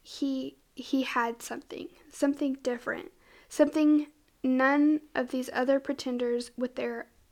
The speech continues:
outsider art could ever capture, something raw, something real." I was naively grateful that Tobias didn't have me linger in front of the paintings for long.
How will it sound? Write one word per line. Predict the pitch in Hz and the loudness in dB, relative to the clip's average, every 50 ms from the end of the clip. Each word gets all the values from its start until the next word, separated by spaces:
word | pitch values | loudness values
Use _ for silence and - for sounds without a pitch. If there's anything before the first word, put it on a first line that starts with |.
| _ _ _ _ | _ _ _ _
outsider | - 233 233 233 - - 254 247 240 254 240 233 - - | -2 -2 -2 -2 -4 -4 -4 -2 -2 -2 -2 -4 0 2
art | 240 240 226 - - _ - - - _ - - - - - _ | 2 2 2 -2 -8 _ -18 -18 -18 _ -20 -20 -20 -20 -12 _
could | - 277 269 - | -2 -2 0 0
ever | 254 254 254 247 247 | 0 0 0 0 0
capture, | 247 - 254 254 247 - - - - - - 285 - _ _ _ _ _ | 0 0 -2 -2 -2 -4 -8 -10 -10 -12 -12 -16 -18 _ _ _ _ _
something | - - 254 254 - 240 240 233 | -4 -4 -2 -2 -2 -4 -4 -2
raw, | 240 233 240 233 240 247 254 - | -2 -2 -4 -4 -6 -10 -12 -10
something | - - 247 247 277 269 254 254 - | -10 -8 -8 -6 -4 -6 -6 -4 -2
real." | 240 233 233 - - - 269 - _ _ _ _ _ _ - - - - _ _ _ _ _ _ - - - _ _ | 0 0 0 -2 -4 -8 -12 -16 _ _ _ _ _ _ -20 -20 -20 -20 _ _ _ _ _ _ -20 -20 -20 _ _
I | - - 285 | 2 4 6
was | 311 302 320 311 | 6 6 4 4
naively | 294 277 262 262 277 302 320 - 349 330 | 4 4 2 2 2 0 2 2 2 2
grateful | - - 240 226 - - - 233 214 214 208 | 2 0 -2 -2 -2 -4 -4 -4 -4 -4 -4
that | - 294 262 | -6 -8 -10
Tobias | - - 247 - 233 240 247 233 220 220 226 - - - - - - | -10 -6 -2 0 2 2 2 0 -2 -4 -8 -10 -12 -12 -14 -14 -6
didn't | 247 - 247 - - 247 240 240 - _ _ - | -4 -2 -2 -2 -2 -4 -4 -6 -8 _ _ -6
have | - 254 247 240 247 | -4 -2 -2 -2 -4
me | 240 240 233 233 | -4 -4 -4 -2
linger | 233 240 247 240 240 233 226 226 220 | 0 0 0 0 0 -2 -4 -6 -8
in | 220 220 233 240 | -8 -8 -8 -6
front | - 247 247 247 | -2 -2 0 0
of | 233 240 | -2 -4
the | 240 | -8
paintings | - - - 233 233 220 226 233 240 | -10 -8 -8 -8 -6 -8 -8 -10 -10
for | - - 226 | -8 -6 -4
long. | 226 226 220 - - - 254 | -4 -4 -4 -4 -6 -6 -10